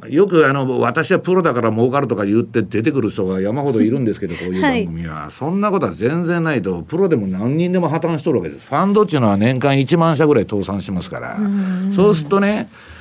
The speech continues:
Speaker 1: 仮にプロと素人の差があるとしたら、それは防御の差なんです。
Speaker 2: はい。守り
Speaker 1: ええ、
Speaker 2: ですか？
Speaker 1: 儲かるときは、
Speaker 2: ええ。
Speaker 1: 要するにほっといたら上がっていくわけですから、じりじりじりじり。
Speaker 2: うん。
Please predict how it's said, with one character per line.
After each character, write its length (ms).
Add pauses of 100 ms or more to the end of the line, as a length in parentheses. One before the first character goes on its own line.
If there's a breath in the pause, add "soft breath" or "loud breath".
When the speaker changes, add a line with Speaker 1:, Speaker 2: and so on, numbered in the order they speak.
(180 loud breath)
Speaker 1:
仮 380
に 140
プ 240
ロ 160
と 200
素 160 (200)
人 120
の 120
差 160
が 200
あ 40
る 100
と 140
し 120
た 120
ら、 240
そ 100
れ 80
は 80
防 340
御 100
の 140
差 180
な 120
ん 80
で 100
す。 140 (420 soft breath)
Speaker 2:
は 120
い。 20
守 300
り 140
Speaker 1:
え 240
え、 60
Speaker 2:
で 100
す 120
か？ 60
Speaker 1:
儲 120
か 160
る 140
と 140
き 160
は、 320
Speaker 2:
え 300
え。 60
Speaker 1:
要 100
す 60
る 60
に 60
ほ 100
っ 80
と 140
い 20
た 100
ら 120
上 60
が 100
っ 60
て 80
い 20
く 80
わ 80
け 80
で 100
す 60
か 80
ら、 80
じ 100
り 160
じ 120
り 20
じ 60
り 60
じ 60
り。 60
Speaker 2:
う 40
ん。 380